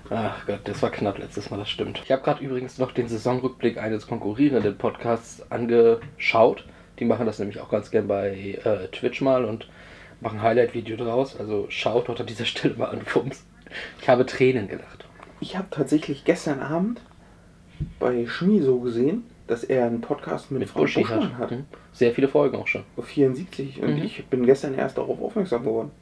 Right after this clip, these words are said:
Speaker 1: Ähm, ich, also an dieser Stelle muss ich dir wirklich mal sagen,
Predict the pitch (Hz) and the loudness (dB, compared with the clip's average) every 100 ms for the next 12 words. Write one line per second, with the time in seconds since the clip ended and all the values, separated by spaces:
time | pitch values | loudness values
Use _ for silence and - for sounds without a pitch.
0 | - - - - - - 127 117 113 117 | -20 -14 -14 -14 -10 0 2 2 0 -4
1 | - - - - - - - - 120 120 | -6 -12 -12 -14 -14 -20 -2 2 2 0
2 | - - 127 120 131 131 117 120 135 127 | -2 -4 0 2 4 4 2 0 0 2
3 | 117 120 120 117 117 113 113 110 113 | 0 0 -4 0 2 2 2 0 0